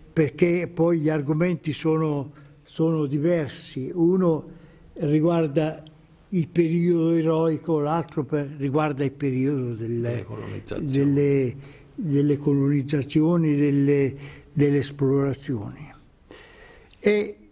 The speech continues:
Speaker 1: i poeti alessandrini finalmente perlomeno hanno posto fine a questo,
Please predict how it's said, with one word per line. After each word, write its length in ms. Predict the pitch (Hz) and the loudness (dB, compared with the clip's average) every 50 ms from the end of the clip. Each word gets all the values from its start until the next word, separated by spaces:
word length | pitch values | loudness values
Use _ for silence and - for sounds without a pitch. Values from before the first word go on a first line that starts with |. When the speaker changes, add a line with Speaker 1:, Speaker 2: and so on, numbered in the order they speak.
| _ _ - | _ _ -4
Speaker 1:
i 180 | 311 320 202 | -2 -2 0
poeti 360 | 170 196 247 247 214 156 170 180 | 2 2 2 2 2 0 0 0
alessandrini 840 | 175 170 - - 240 240 233 196 196 190 214 233 240 240 226 196 | 0 -2 -2 -2 -2 -2 0 0 0 0 0 0 0 0 -2 -2
finalmente 1160 | - - - 220 233 254 247 233 220 190 175 180 202 220 214 - - 247 233 208 185 - - - _ _ _ _ _ _ _ _ _ _ _ _ _ | -4 -2 -2 0 0 2 0 2 2 2 0 0 0 -2 -2 -4 -2 -4 -4 -4 -4 -12 -18 -20 _ _ _ _ _ _ _ _ _ _ _ _ _
perlomeno 760 | - 175 175 180 202 208 196 175 180 196 220 220 214 208 185 175 | -2 -2 0 2 2 2 2 2 2 2 2 0 0 2 2 2
hanno 260 | 170 175 190 196 180 | 2 4 2 2 2
posto 520 | 185 196 214 202 151 - - - - 208 190 | 2 2 2 2 0 -4 -6 0 0 0 0
fine 580 | - - 220 208 208 220 233 240 202 - - - - - - - - _ - | 0 -2 0 0 2 2 0 0 -2 -6 -12 -18 -20 -20 -20 -20 -20 _ -6
a 380 | - 185 175 180 185 - - - - _ _ - - - _ | -2 0 0 0 -2 -6 -10 -20 -20 _ _ -20 -20 -14 _
questo, 680 | - 180 170 170 - - - - 190 170 165 156 - | 0 0 2 0 0 -4 -2 0 0 2 0 -2 -4